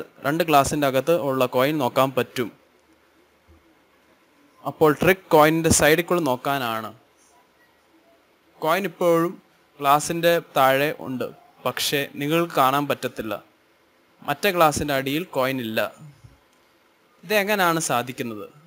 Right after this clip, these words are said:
ഇത് refraction of light-ിൻ്റെ കാരണമാണ്. രണ്ട് കേസിലും റ-, ലൈറ്റിൻ്റെ പാത്ത് സെയിം ആണ്. വ്യത്യാസം ഇതാണ്, കോയിൻ ഗ്ലാസ്സിൻ്റെ താഴെ ആകുമ്പോൾ ഗ്ലാസ് പോകുന്നത് വായുന്ന് ഗ്ലാസ്സിലേക്കാണ്, പിന്നെ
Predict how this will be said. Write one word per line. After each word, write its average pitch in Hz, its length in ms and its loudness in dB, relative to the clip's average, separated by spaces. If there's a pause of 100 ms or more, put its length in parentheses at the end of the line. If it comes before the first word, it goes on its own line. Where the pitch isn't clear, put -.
(520)
ഇത് 147 180 -8
refraction 208 520 -2
of 185 120 -4
light-ിൻ്റെ 143 460 -2
കാരണമാണ്. 120 640 -6 (1040)
രണ്ട് 185 300 -2
കേസിലും 165 520 -4 (880)
റ-, 139 200 -4
ലൈറ്റിൻ്റെ 160 380 -2
പാത്ത് - 520 0
സെയിം 143 440 -2
ആണ്. 117 240 -2 (520)
വ്യത്യാസം 156 600 -2
ഇതാണ്, 147 420 2 (260)
കോയിൻ 147 320 0 (180)
ഗ്ലാസ്സിൻ്റെ 170 480 2
താഴെ 143 260 6
ആകുമ്പോൾ 123 520 0 (400)
ഗ്ലാസ് 143 400 4 (540)
പോകുന്നത് 139 520 -2 (260)
വായുന്ന് 165 540 2 (100)
ഗ്ലാസ്സിലേക്കാണ്, 135 880 0 (480)
പിന്നെ 135 280 -2